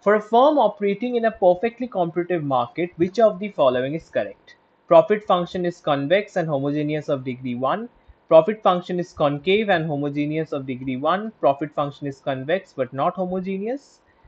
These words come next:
Neither concave nor convex. So it's basically we need to un-, understand the properties of the profit function. Okay, so let us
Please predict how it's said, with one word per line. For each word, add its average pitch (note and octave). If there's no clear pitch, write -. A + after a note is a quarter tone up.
Neither C#3+
concave F3
nor B2
convex. G#2
So F#3+
it's F3
basically A#3
we G#3
need G3
to G#3+
un-, D3+
understand F3+
the C#3
properties D#3+
of D3
the G#3+
profit C3+
function. -
Okay, E3+
so F#3+
let G#3
us B3